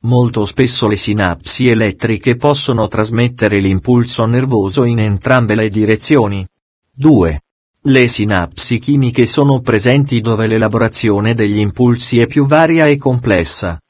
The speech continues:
ad esempio nel sistema nervoso centrale. Le sinapsi chimiche presentano un piccolo spazio tra il neurone presinaptico e il neurone postsinaptico ed è questa separazione a impedire il trasferimento diretto dell'impulso elettrico.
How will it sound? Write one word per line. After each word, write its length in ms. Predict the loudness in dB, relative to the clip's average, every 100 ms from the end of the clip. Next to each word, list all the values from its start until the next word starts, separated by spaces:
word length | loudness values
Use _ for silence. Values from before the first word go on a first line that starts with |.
| _
ad 160 | -4
esempio 520 | -2 2 2 2 0 0
nel 220 | 0 -2
sistema 540 | -2 -2 0 2 2
nervoso 600 | 2 0 0 -2 0 -2
centrale. 720 | 0 -2 0 -2 -2 -4 -6 -12 _ _ 0
Le 240 | 2 2
sinapsi 680 | 2 -2 -2 -2 -2 -2 -2
chimiche 480 | -2 0 0 0 -2
presentano 680 | 0 0 0 0 0 0
un 140 | 0 -2
piccolo 480 | -4 -6 0 2 2
spazio 600 | 0 -2 0 0 0 0
tra 180 | 0
il 120 | 0 0
neurone 520 | 0 2 2 2 0
presinaptico 960 | -2 -2 0 2 0 -4 -8 -2 0
e 100 | 2
il 100 | 0
neurone 560 | -2 0 2 4 4 2
postsinaptico 1300 | 2 -2 -4 -4 -2 0 0 -2 -4 -6 0 0
ed 180 | 2 2
è 100 | 2
questa 460 | 2 0 0 -2 -2
separazione 920 | -2 0 0 0 -2 -2 0 0 0
a 100 | 2
impedire 540 | 2 0 -2 -2 0 0
il 100 | -2
trasferimento 840 | -4 -2 0 0 2 2 2 0
diretto 480 | 0 0 0 -2 -2
dell'impulso 760 | -2 -2 -4 0 0 2 0 2
elettrico. 800 | 2 -2 -4 -6 -4 -2 -2